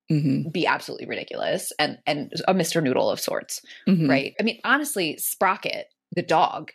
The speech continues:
Speaker 2: is the only one who seems to actually, like, grasp things the way that the viewer might.
Speaker 1: Mm-hmm, mm-hmm.
Speaker 2: So I think that does mediate some of the specific concerns that you are naming. I'm not saying it erases them,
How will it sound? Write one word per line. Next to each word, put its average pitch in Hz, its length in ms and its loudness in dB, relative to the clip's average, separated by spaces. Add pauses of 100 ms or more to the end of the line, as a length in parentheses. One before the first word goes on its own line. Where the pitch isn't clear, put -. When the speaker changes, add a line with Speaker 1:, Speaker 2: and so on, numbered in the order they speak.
(180)
Speaker 2:
is 185 160 2
the 180 160 2
only 185 220 2
one 160 180 2
who 180 80 -6
seems 151 300 -4
to - 100 -2
actually, 147 300 -2
like, - 340 -6 (260)
grasp - 600 -2
things 156 400 -4
the 170 180 4
way 143 280 4
that 143 160 0
the 135 60 0
viewer 135 340 -2
might. - 260 -6 (460)
Speaker 1:
Mm-hmm, 143 520 2
mm-hmm. 147 280 0
Speaker 2:
So 202 520 4
I 208 40 2
think 226 160 0
that 220 200 2
does 185 300 2
mediate 151 720 -2
some 165 200 0
of 143 220 0
the 135 520 6 (600)
specific 175 520 0
concerns 190 440 2
that 175 120 2
you 156 140 -2
are 139 120 0
naming. 240 580 2 (160)
I'm 208 80 0
not 226 160 2
saying 208 160 0
it - 220 -2
erases 147 420 -6
them, - 200 -10